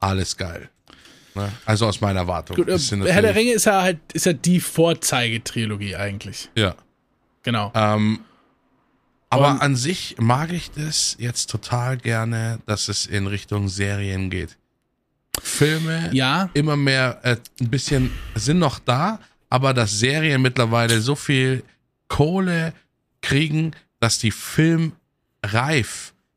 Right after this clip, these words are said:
Speaker 1: einfach eine
Speaker 2: Ja.
Speaker 1: Story nochmal anders erzählen können,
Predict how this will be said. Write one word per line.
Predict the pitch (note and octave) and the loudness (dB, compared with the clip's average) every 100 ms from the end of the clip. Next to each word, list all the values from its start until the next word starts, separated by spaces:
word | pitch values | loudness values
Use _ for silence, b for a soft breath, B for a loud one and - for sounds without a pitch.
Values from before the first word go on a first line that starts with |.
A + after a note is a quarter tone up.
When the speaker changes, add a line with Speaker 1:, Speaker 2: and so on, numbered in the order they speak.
| _ _ _ - | _ _ _ 0
Speaker 1:
einfach | B2 B2 B2+ | 0 2 2
eine | A#2+ | 4
Speaker 2:
Ja. | A#2+ B2+ | 4 2
Speaker 1:
Story | B2 B2+ C3+ C#3 C#3 b _ - | 2 2 2 0 -4 b _ -2
nochmal | A#2+ A#2+ B2 | 0 4 2
anders | A#2 B2 A2+ | 4 2 0
erzählen | A#2 - B2 A#2+ | -2 -2 0 0
können, | - A#2 A#2+ | 2 0 0